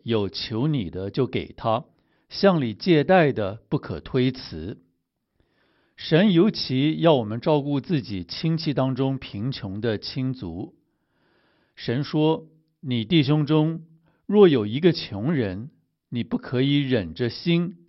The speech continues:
紧着手，不帮补你穷乏的弟兄，总要向他松开手，照他所缺乏的借给他，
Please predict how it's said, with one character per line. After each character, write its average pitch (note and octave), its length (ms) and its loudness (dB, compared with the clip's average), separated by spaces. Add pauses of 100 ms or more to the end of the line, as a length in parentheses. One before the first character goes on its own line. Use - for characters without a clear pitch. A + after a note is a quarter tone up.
紧 G2 280 -4
着 C#3 160 -2
手， G#2+ 400 -6 (320)
不 D#3 220 4
帮 E3+ 340 2
补 F#2+ 380 -6 (100)
你 G#2 220 -6
穷 G#2 360 -8
乏 G2+ 220 -4
的 G#2+ 100 -8
弟 B2 260 -4
兄， G2+ 360 -12 (720)
总 A#2+ 200 0
要 E3 200 6
向 D#3+ 200 -2
他 C#3+ 220 -2
松 E3+ 240 -2
开 D#3+ 220 -2
手， A#2 340 -6 (380)
照 C#3+ 180 6
他 B2+ 320 0
所 G2 240 -8
缺 D#3 380 -2
乏 G2 240 -4
的 A2+ 120 -6
借 F#3 320 0
给 D#2+ 220 -10
他， A2 320 -6